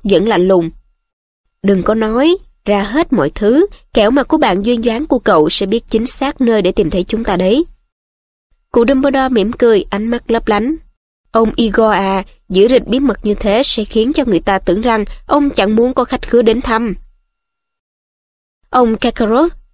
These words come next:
nhè hết cỡ mấy cái răng vàng khè nói, "Chà, cụ Dumbledore à,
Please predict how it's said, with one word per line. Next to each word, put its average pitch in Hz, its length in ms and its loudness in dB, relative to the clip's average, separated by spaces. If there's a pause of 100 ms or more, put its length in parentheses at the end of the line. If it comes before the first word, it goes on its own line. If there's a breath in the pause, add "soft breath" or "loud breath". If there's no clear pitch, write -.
(300)
nhè 226 300 2
hết 269 300 -4
cỡ 143 220 2
mấy 233 160 -2
cái 294 160 -2
răng 226 240 -2
vàng 185 180 0
khè 180 260 -2
nói, 202 340 0 (540)
"Chà, - 480 -4 (240)
cụ 185 160 4
Dumbledore 214 340 0
à, 185 380 0